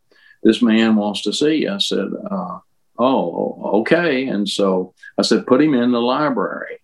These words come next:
And so I went in the library and I met with this guy. I didn't have an appointment with him or anything. And he told me that, uh, he had been charged with,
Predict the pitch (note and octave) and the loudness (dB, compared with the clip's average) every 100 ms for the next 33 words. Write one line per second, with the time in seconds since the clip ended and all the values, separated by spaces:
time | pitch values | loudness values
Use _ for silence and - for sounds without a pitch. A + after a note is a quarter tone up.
0 | _ _ - - G2+ A2 A2 G2+ G2 G#2 | _ _ -10 -2 2 2 2 2 2 2
1 | B2+ C#3+ C#3 B2 C3 C3+ G#2+ G#2 G#2+ F#2+ | 2 0 -2 0 0 0 0 0 -2 -2
2 | C3+ B2+ G2+ G2+ G2+ G#2+ A2+ A#2 C3+ C#3+ | 0 -2 -2 -2 0 2 2 0 -4 -2
3 | A#2+ A#2 A2 G#2+ A#2 A#2 G2+ G2 F#2 F2 | 0 0 -2 -6 -6 -6 -6 -6 -10 -10
4 | G2 A2 F#2 A2+ G2 G2 G2 G#2+ G#2+ - | -6 -6 -8 -6 -2 0 0 -2 -4 -8
5 | - F2+ F2 E2 - _ _ - - - | -8 -6 -4 -6 -12 _ _ -20 -18 -14
6 | - - - - - C3+ D3+ D#3+ F3+ A#2+ | -16 -18 -12 -2 2 4 4 2 2 0
7 | G#2 A2+ A#2 A2+ A2+ - - A#2 A#2 B2+ | 2 2 2 0 -4 -8 -2 2 2 2
8 | B2+ B2+ - G#2 G2+ - | 0 -4 -2 0 -2 -4